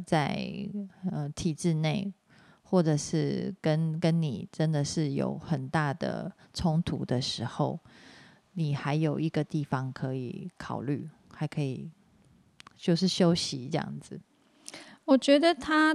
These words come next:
Speaker 2: 的办社谷这件事啊，本身就是家长自我成长的一个过程。
Speaker 1: 嗯。
Speaker 2: 所以也许刚开始的时候会期待说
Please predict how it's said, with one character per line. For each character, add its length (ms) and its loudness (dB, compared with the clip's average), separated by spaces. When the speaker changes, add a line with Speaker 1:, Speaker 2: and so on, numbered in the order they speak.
Speaker 2:
的 880 4
办 220 12
社 260 8
谷 180 4
这 160 4
件 240 6
事 200 2
啊， 320 4
本 180 4
身 320 8
就 220 6
是 280 2
家 340 2
长 380 -2
自 220 4
我 240 4
成 340 -2
长 260 -2
的 100 -4
一 120 -4
个 160 -2
过 300 2
程。 440 -4
Speaker 1:
嗯。 320 10
Speaker 2:
所 140 4
以 200 10
也 140 8
许 180 2
刚 260 4
开 280 4
始 200 0
的 140 0
时 240 0
候 420 6
会 220 8
期 220 2
待 240 8
说 480 4